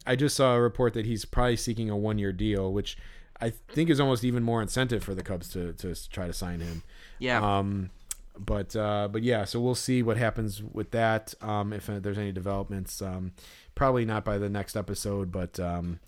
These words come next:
Speaker 1: you know, it could, could be, uh, could be, um, signing with the Cubs. Who knows? Um,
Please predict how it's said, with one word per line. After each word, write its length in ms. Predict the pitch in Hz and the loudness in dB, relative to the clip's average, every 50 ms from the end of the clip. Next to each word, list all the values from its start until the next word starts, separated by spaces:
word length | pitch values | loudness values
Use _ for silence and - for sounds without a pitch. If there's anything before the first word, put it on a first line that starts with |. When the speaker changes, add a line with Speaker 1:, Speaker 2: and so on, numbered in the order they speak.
| - - | -8 -4
Speaker 1:
you 140 | 107 113 | -2 0
know, 180 | 107 104 101 101 - - - - - - | 0 0 -2 -4 -6 -12 -20 -20 -20 -18
it 160 | - - - | -16 -12 -4
could, 320 | - 123 113 110 - - - | -2 -2 -2 -2 -6 -10 -8
could 220 | - 113 107 101 | -6 -4 -4 -2
be, 400 | 110 110 110 107 107 107 110 - | -2 0 0 0 0 0 -2 -4
uh, 280 | - 107 101 101 98 101 - - - - - - | -4 -6 -4 -4 -4 -4 -6 -10 -16 -18 -18 -12
could 200 | - - 113 113 | -6 -6 -4 -2
be, 320 | 113 113 113 113 113 110 110 | 0 0 0 0 2 2 2
um, 380 | 107 104 107 107 107 107 107 - - - - - - - - - - | 2 2 2 0 0 -2 -4 -6 -10 -20 -18 -16 -16 -16 -16 -16 -10
signing 260 | - 117 117 117 117 | -4 -2 0 0 0
with 120 | 113 110 113 | 0 -2 -2
the 60 | 113 | -6
Cubs. 440 | - - - 120 120 123 120 110 107 | -10 -4 0 0 2 2 0 0 0
Who 100 | 123 113 | 0 2
knows? 460 | 117 117 117 117 117 113 107 - - - | 2 4 4 4 2 2 0 -4 -6 -4
Um, 580 | 113 107 107 104 101 104 104 104 101 98 - | -2 0 0 2 2 0 0 -2 -4 -4 -8